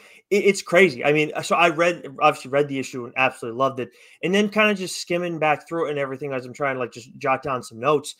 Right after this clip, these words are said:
I, I'm like, uh, seeing the color change as I move through it quickly, and it's like, you can just see, like,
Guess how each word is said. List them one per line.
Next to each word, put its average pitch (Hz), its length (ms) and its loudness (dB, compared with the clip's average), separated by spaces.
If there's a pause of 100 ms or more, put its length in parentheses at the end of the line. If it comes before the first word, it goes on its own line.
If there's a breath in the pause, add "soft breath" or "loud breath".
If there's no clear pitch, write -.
(340 soft breath)
I, 160 80 4
I'm 160 120 0
like, 147 220 4 (100)
uh, 151 60 -6 (100)
seeing 208 420 4
the 165 120 2
color 214 400 6
change 139 340 -4
as 139 100 -4
I 135 140 0
move 151 360 -2
through 151 200 0
it 143 80 -10
quickly, 196 320 -2
and 127 80 -8
it's - 80 -16
like, 127 120 -14 (320 soft breath)
you 165 100 -4
can 208 140 0
just 175 240 -10
see, 165 300 -6
like, 113 140 -6